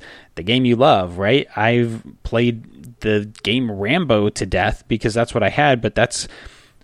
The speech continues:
considered one of the more terrible N E S games ever made, <laughs> I think, <laughs> by a lot of people.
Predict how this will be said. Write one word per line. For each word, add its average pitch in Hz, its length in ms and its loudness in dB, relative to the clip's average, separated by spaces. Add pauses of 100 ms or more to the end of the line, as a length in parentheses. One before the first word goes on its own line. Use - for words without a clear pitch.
(340)
considered 131 540 0
one 123 220 2
of 107 180 0
the 110 80 2
more 123 260 4
terrible 135 680 4
N 127 160 0
E 123 140 2
S 143 160 0
games 113 340 0
ever 117 220 2
made, 113 340 2
<laughs> - 20 -2
I - 220 0
think, 117 300 -2
<laughs> - 880 2
by - 160 2
a 120 100 4
lot 113 240 2
of 110 80 -6
people. 107 380 -2